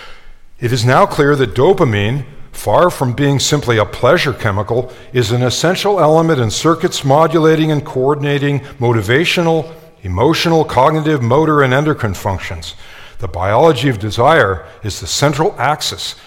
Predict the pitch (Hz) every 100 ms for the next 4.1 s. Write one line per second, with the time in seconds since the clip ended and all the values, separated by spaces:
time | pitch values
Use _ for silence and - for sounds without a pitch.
0 | - 107 101 110 104 104 - 98 139 139
1 | 135 - 131 - 131 123 131 131 123 90
2 | 95 92 - - - - 120 117 98 110
3 | 107 98 - 104 95 92 80 113 113 90
4 | 73